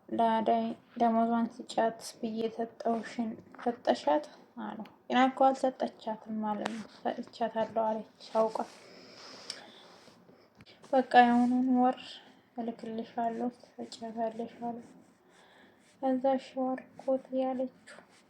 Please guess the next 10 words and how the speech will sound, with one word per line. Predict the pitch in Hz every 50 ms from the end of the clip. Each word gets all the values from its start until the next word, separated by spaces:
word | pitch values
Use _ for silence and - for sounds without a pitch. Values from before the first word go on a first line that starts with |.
| _ _ _ _ - - - - - - - - - - - - - - - - - - - - _ - - -
ከዛ | - - 311 311 302 285 - 320 320 320 302
ፍቅር | - - 294 - - 269 262 254 254 254 247 240 - -
ከቤት | - - 247 240 240 247 247 247 - - - -
አስወጣቻት። | 254 247 247 - - 247 - - - 240 247 247 - - - 247 240 233 - -
መንገድ | 247 240 226 226 233 240 233 226
ላይ | 226 233 233 226
ቁጭ | - 233 - - - -
ብላ | 220 226 220 233 226
እያለቀሰች፣ | 233 226 226 220 208 208 196 - - - 247 - - 262 262 - - - - - - - - - - - - - - - - - - - - - - - - - - - - - - - - -
እ፣ | - -